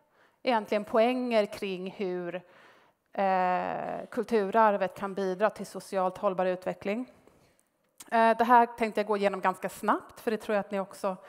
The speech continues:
är, är ganska välbekanta med. Så utöver de här mer konkreta bidragen till samhällets mål för hållbar utveckling, så finns det ju som sagt en kraft i kulturarvet att utmana normer och skapa diskussion.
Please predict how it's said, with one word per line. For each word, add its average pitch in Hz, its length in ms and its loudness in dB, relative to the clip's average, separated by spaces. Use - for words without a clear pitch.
är, 196 280 0
är 185 100 -6
ganska 185 280 -6
välbekanta 180 540 -2
med. 175 320 -2
Så - 160 -4
utöver 330 420 4
de 302 80 2
här 240 140 2
mer 220 140 2
konkreta 233 720 0
bidragen 208 640 0
till - 160 -10
samhällets 190 680 -2
mål 208 360 -2
för 196 160 -4
hållbar 190 300 0
utveckling, 214 680 -4
så - 180 -4
finns 247 540 -4
det 233 60 -8
ju 220 80 -4
som 202 160 -10
sagt - 340 -8
en 185 140 -14
kraft - 560 -4
i 196 140 -8
kulturarvet 196 840 -6
att 175 140 -8
utmana 190 540 -6
normer 185 380 -2
och 170 80 -8
skapa 175 400 -6
diskussion. - 760 -12